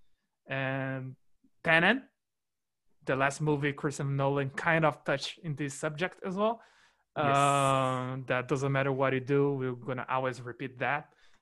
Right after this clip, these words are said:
Speaker 1: um, throughout your existence. And
Speaker 2: Mm.
Speaker 1: your existence is actually limitless because you're actually coming,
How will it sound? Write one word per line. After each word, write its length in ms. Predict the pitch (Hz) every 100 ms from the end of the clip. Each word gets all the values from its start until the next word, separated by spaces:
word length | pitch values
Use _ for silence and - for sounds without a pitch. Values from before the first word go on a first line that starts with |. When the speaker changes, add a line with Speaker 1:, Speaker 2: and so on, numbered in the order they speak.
| _ -
Speaker 1:
um, 460 | 123 123 120 120 117
throughout 420 | - 139 117 -
your 260 | 131 120 113
existence. 760 | 123 123 135 - 156 156 - - 135
And 400 | 120 120 120 120 131
Speaker 2:
Mm. 100 | 120 -
Speaker 1:
your 180 | 131 135
existence 640 | 143 143 135 147 - 151 143
is 220 | 135 139
actually 680 | 135 135 147 139 135 131 - _ _ 151
limitless 680 | 131 135 139 175 170 175
because 600 | 131 135 135 123 123 - 147
you're 340 | 139 131 135
actually 400 | 131 135 - 143 135
coming, 500 | - 139 135 131 131